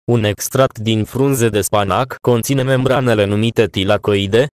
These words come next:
care crește cu patruzeci și trei la sută rata scăderii în greutate. Cercetarea arată că folosirea de suplimente alimentare care conțin tilacoide încurajează producerea de către organism a hormonilor care dau senzația de sațietate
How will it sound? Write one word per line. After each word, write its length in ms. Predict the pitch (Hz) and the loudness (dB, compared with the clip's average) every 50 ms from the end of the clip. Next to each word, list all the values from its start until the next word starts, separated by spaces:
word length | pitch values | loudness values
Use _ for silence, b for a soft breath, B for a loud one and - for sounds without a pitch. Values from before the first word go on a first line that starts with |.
| _ - | _ 0
care 200 | - 127 127 123 | 2 2 2 2
crește 380 | 107 - 110 117 120 - - 139 | 0 2 0 0 0 2 0 -2
cu 160 | - - 95 | 0 -2 -2
patruzeci 640 | - - 107 101 - 101 98 92 95 110 110 104 | 0 0 0 0 0 -4 -4 0 0 0 0 0
și 140 | - - 120 | -2 -4 -4
trei 220 | 104 - 120 127 120 | -2 0 0 0 2
la 120 | 110 104 | 2 0
sută 260 | 104 - 123 - 101 | 0 -2 -2 0 0
rata 260 | 98 107 117 - 143 | 0 0 0 0 0
scăderii 500 | 135 127 - - 120 104 117 120 123 135 | -2 -2 0 -2 0 2 2 2 2 2
în 60 | 131 123 | 0 0
greutate. 580 | 107 104 104 104 98 - 107 90 85 - 78 69 - _ _ _ _ _ _ _ _ _ | 0 0 0 0 0 0 0 0 0 -4 -8 -10 -10 _ _ _ _ _ _ _ _ _
Cercetarea 680 | - 123 113 104 87 - 110 95 - 117 110 104 98 | 0 2 2 2 2 0 -2 0 2 2 2 4 2
arată 360 | 95 92 101 101 104 - 127 | 4 2 2 2 2 2 0
că 140 | 107 - 117 | 2 2 -2
folosirea 560 | 104 - 104 98 95 87 - 104 101 110 107 | 0 0 2 2 2 2 2 0 2 2 2
de 120 | 98 107 110 | 2 0 -2
suplimente 600 | - - 107 - - 98 98 104 117 123 120 127 | -2 -2 -6 -4 -4 -4 -2 -2 -2 0 0 0
alimentare 800 | 123 120 101 98 95 95 92 90 85 - 117 117 117 127 143 160 - | 0 0 0 0 -2 -2 -2 -2 0 0 0 2 2 0 0 -2 0
care 220 | - 131 127 123 | 0 2 2 2
conțin 440 | 117 - 120 113 110 101 - 113 110 | 0 0 -2 -2 -2 -2 -2 -2 -2
tilacoide 800 | 104 - 95 95 104 104 - - 107 101 98 98 98 113 127 147 - 127 | -2 -2 -2 0 0 -2 0 0 0 0 0 0 2 2 0 0 0 -4
încurajează 720 | 113 107 - 107 104 117 110 95 110 117 117 113 143 147 | -4 -2 -2 0 0 2 0 2 2 2 2 2 0 -2
producerea 580 | 127 - 110 98 101 107 104 - 127 117 117 | 0 0 0 0 0 0 0 0 2 2 2
de 140 | 107 101 113 | 2 2 0
către 300 | 104 - 110 - 117 123 | 0 0 -2 0 0 0
organism 560 | 113 107 104 101 104 107 101 120 123 120 - | 2 2 0 0 0 0 0 0 -2 0 0
a 80 | 120 113 | 0 0
hormonilor 680 | 104 110 107 107 101 95 87 87 87 87 92 98 110 - - | 2 2 0 0 0 -2 -2 -2 -2 0 0 0 0 -2 -2
care 260 | - 107 101 101 104 | 0 0 2 2 2
dau 220 | 101 113 117 120 | 0 0 0 0
senzația 560 | 127 - 113 101 95 92 104 104 101 - 104 95 | 0 0 0 0 0 2 0 0 0 0 0 0
de 140 | 87 92 | 0 -2
sațietate 800 | 87 - 110 104 - - 98 98 90 98 110 110 - - 139 143 | -2 0 -2 -2 -2 -2 -2 -2 0 0 0 0 0 -2 -2 -4